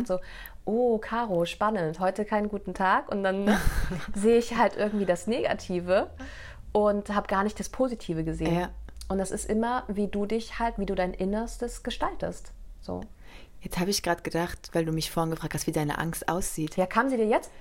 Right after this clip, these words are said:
Speaker 2: Ja, ich hab manchmal so ein Bild, wenn ich so denke, „Oh, jetzt hat, jetzt ist da wieder so ein kleiner An-,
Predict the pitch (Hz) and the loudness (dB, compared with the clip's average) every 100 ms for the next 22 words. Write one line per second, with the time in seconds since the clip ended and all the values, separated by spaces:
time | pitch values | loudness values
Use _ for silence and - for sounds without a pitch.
0 | - - - - 175 185 202 196 190 - | -18 -20 -18 0 6 8 6 4 0 2
1 | 190 190 208 180 180 165 180 247 285 190 | 2 6 4 4 2 6 8 8 6 2
2 | 180 185 - 185 175 170 170 180 180 - | 2 2 2 6 6 4 2 0 -2 0
3 | 156 143 131 123 - 156 - - 160 - | 2 4 4 2 0 -2 -2 -2 -2 0
4 | - 170 165 160 151 151 160 156 - 220 | 2 4 4 4 2 0 0 0 2 2